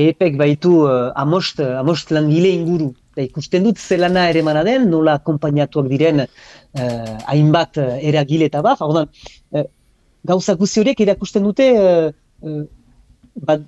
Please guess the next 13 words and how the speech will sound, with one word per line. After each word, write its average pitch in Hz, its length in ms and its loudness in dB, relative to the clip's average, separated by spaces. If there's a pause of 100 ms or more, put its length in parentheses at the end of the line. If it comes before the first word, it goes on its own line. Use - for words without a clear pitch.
(200)
badakigula, 233 680 2
eh, 165 360 -2
nola 170 220 2
egin 170 380 0
behar 151 200 -2
den. 143 220 -6 (300)
Falta 196 400 -2
dena, 226 420 -2
ebe, 110 200 -14
falta 135 360 -10
dena, 135 340 -4
falta 123 340 -12
dena, 120 500 -8